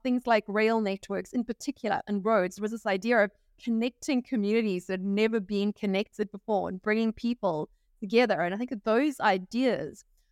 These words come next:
have such rich stories that we can build around when transport routes are designed to connect communities rather than to separate them. And that's the big sort of difference if you look at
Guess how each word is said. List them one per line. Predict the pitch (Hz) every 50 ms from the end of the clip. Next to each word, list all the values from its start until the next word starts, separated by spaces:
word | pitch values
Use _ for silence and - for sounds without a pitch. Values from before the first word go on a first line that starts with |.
| _ _ _ _ _
have | - - - 247 233 226
such | - 285 277 - -
rich | 208 208 262 - -
stories | - - - 262 269 254 254 220 196 - - - -
that | 214 196
we | 208 214 208
can | - 214 202 196 190 -
build | 220 214 240 262 254
around | 220 185 - - - _ _ - _ _ _ _ _ _ -
when | 208 226 254 269 277
transport | - - 262 247 247 - - 247 226 208
routes | 214 214 220 214 208 - - - -
are | 208 196 196 196 190 - _ _ - 226 - -
designed | 214 196 185 202 214 226 226 214 - - 92 190 226 269 302 - - -
to | - 240 208
connect | - - - 208 202 202 240 294 - - - -
communities | - 220 202 202 196 185 196 196 190 196 - -
rather | 190 196 196 202 214 214
than | 202 196
to | - 196
separate | - - - 226 226 - 226 214 196 190 - -
them. | - - 208 196 _ _ _ _ _ -
And | 220 220
that's | 240 269 302 -
the | - 302 214
big | - - 247 -
sort | - - 269 226
of | -
difference | - 233 - - 233 208 202 -
if | -
you | 220 214
look | 220 -
at | 220